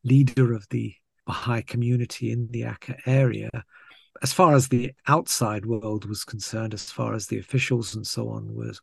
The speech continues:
were concerned, nothing much had changed because Abdul, they'd been dealing with Abdu'l-Baha before and they were continuing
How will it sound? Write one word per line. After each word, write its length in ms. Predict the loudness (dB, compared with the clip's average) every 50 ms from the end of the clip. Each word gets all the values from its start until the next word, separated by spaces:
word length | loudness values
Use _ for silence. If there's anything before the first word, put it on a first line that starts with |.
| _ _ -8
were 140 | -8 -8
concerned, 520 | -8 -10 -10 -10 -8 -6 -6 -6 -6 -2 -2
nothing 300 | -2 0 0 -2 -2 -2
much 260 | -2 -4 -4 -4 -4
had 120 | -6 -4
changed 400 | -2 0 2 2 0 -2 -6 -8
because 180 | -8 -6 -4 -2
Abdul, 340 | -2 -4 -2 -4 -6 -6 -6 -10 -14 -16 -6 0
they'd 180 | 2 2 4 4
been 120 | 2 4
dealing 300 | 6 6 6 6 4 0 -2
with 140 | -4 -4 -4
Abdu'l-Baha 720 | -4 -4 -4 -6 -6 -6 -10 -10 -10 -10 -10 -10 -10 -12 _ -20 _ _ _
before 460 | -4 -4 -2 0 0 2 4 4 2
and 80 | 2 0
they 140 | -2 -4
were 260 | -4 -6 -8 -8 -10 -12 _ _
continuing 580 | -12 -10 -2 2 2 4 4 2 0 -2 -6